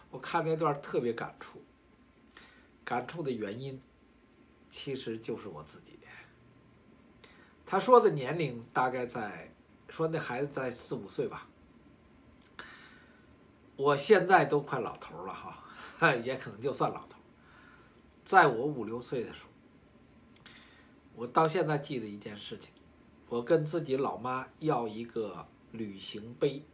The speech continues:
我不知道现在有没有，塑料的，带个盒儿，这盒儿里头那个旅行杯呢，大概一抽起来，就是，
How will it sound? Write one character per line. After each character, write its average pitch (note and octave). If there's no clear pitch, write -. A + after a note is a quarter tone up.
我 A#2
不 C3
知 F3+
道 -
现 D3
在 A#2+
有 F2
没 -
有， -
塑 G3+
料 A#3+
的， -
带 C#3
个 A2
盒 -
儿， F3
这 D#3
盒 D3+
儿 F#3
里 C#3+
头 G#2
那 B2+
个 C3
旅 G#2+
行 B2
杯 E3+
呢， C#3+
大 C3
概 B2
一 D3+
抽 G3+
起 E3+
来， A#2+
就 D#3
是， D3+